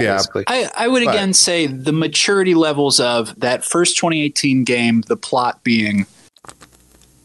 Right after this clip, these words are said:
Speaker 3: <laughs> "Hey,
Speaker 1: Boy.
Speaker 3: kids at home, you have a PlayStation? Here's the plot of your video game. Grieve your dead wife." <laughs> It's like,
Speaker 1: Mm-hmm.
Speaker 3: <laughs> like, the narrative is, "I grieve," and it's like, "Yes, good luck."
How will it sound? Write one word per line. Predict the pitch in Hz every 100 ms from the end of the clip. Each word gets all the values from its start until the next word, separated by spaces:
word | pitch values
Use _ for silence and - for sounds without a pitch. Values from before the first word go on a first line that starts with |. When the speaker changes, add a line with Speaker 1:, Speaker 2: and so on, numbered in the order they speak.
| _ _ _
Speaker 3:
<laughs> | - - 151 - 233 - - _ _ _ - - - -
"Hey, | - 269 185
Speaker 1:
Boy. | 78 -
Speaker 3:
kids | 175 151
at | 143
home, | 135 135 165 202 -
you | 143 175
have | 208
a | 202
PlayStation? | - 208 - 233 240 262 254 - _ _ -
Here's | 220
the | 202
plot | 214 208
of | 190
your | 170
video | 156 127
game. | 110 95 - _ _
Grieve | - 156 180 165
your | 151
dead | 151 151 123
wife." | 107 95 - - -
<laughs> | - -
It's | 226 226 -
like, | 214 -
Speaker 1:
Mm-hmm. | - - 139 139 139 175
Speaker 3:
<laughs> |
like, | 233 202
the | - 185
narrative | 185 190 233 277 277 262
is, | 202
"I | 175 160
grieve," | 151 139 165 170 214 262 262
and | 208
it's | 170 180
like, | 160 -
"Yes, | 143 139 92 -
good | - 151
luck." | 131 110 95